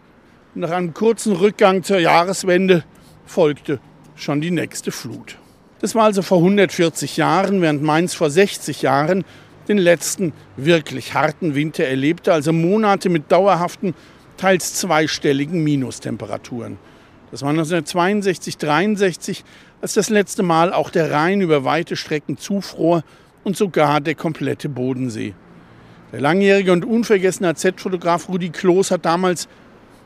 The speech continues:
eine Fototour rheinabwärts unternommen und schoss Bilder von riesigen Eisschollen am Ufer. Zu solch bizarren Eisformationen kam es insbesondere vor scharfen Biegungen, wenn sich dort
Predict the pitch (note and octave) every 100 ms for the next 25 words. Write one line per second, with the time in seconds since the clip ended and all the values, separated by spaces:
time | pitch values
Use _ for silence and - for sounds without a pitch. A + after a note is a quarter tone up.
0 | - G#3 G3+ - A#3 A3 G3 - G3 F#3
1 | C#3+ D#3 F#3 C#3+ F3 G3 E3 - D#3+ D3+
2 | D3+ D3+ E3+ E3+ - - _ _ - F3+
3 | F#3+ F3+ - F#3 F#3 E3+ D#3 - C#3+ C#3+
4 | F3 F#3 D3+ C#3+ C#3 A2+ C#3+ D3+ - D3
5 | C3+ C3 - _ _ _ - D3 D3+ C#3+
6 | - A2 G2+ _ _ _ _ _ - A#2
7 | C#3 C#3 C#3 - D#3+ D#3+ E3 C#3+ E3 -
8 | E3 E3 - - E3 E3 D#3 D#3 D#3+ -
9 | F#3 - E3 D3+ F3 G3+ F3+ D3+ D#3+ -
10 | D3+ E3 - C3 D#3+ E3+ F3+ F3+ D#3+ -
11 | - _ D#3+ D#3 D#3+ - D3 C3 -